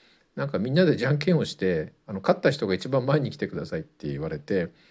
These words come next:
でね、じゃんけんをしたらね、僕ね、あの、勝っちゃったんですよ。それでね、その、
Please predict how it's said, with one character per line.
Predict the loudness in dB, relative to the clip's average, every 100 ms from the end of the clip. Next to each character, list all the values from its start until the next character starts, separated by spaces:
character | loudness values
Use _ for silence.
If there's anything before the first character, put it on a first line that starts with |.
| _ _ _
で | -6
ね、 | -4 -2
じ | 2
ゃ |
ん | 4
け | 4
ん |
を | 2
し | 0
た |
ら | -2
ね、 | -2
僕 | -4 -2 0
ね、 | 2
あ | 2
の、 |
勝 | 2 2
っ |
ち | 4
ゃ |
っ | 2
た | 2
ん |
で | -2
す | -2
よ。 | -10 -16 _ _ -20 -20 -20 -6
そ | -2
れ |
で | 2
ね、 | 4 2
そ | 2
の、 | 6